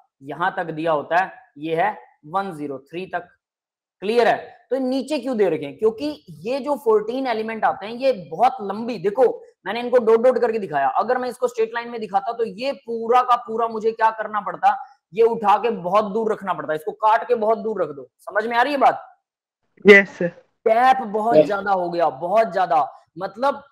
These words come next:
Speaker 1: ये स्कैंडियम के बाद में बहुत लंबा गैप है टाइटेनियम तक जाने के लिए,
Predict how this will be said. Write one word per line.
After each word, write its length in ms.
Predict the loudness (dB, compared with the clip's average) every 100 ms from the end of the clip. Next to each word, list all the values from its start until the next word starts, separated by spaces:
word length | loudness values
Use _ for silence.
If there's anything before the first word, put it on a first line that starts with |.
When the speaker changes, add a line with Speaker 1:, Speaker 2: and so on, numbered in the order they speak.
| _ _ -20
Speaker 1:
ये 480 | -8 -6 -2 -4 -6
स्कैंडियम 720 | -10 -12 -10 -10 -6 -6 -4
के 120 | -2
बाद 360 | -2 0 0 -2
में 260 | -6 -8 -6
बहुत 380 | -2 0 -2 -2
लंबा 440 | -6 -6 0 0
गैप 360 | 2 -2 -4 -4
है 120 | -8 -8
टाइटेनियम 640 | -4 -4 -6 -14 -16 -14
तक 120 | -14
जाने 260 | -12 -12 -14
के 120 | -20
लिए, 200 | -20